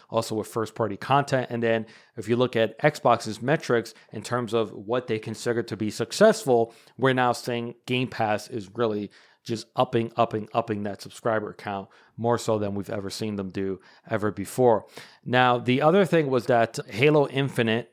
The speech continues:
was another thing that they had brought up, which is Halo Infinite is now supporting multiplayer crossplay and cross progression when it releases later this year. They did confirm that it is releasing later this year.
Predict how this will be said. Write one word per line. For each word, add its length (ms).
was 260
another 280
thing 180
that 140
they 200
had 380
brought 320
up, 260
which 260
is 220
Halo 340
Infinite 520
is 200
now 420
supporting 720
multiplayer 560
crossplay 680
and 260
cross 300
progression 580
when 240
it 200
releases 880
later 340
this 300
year. 220
They 160
did 260
confirm 460
that 160
it 120
is 240
releasing 440
later 240
this 200
year. 240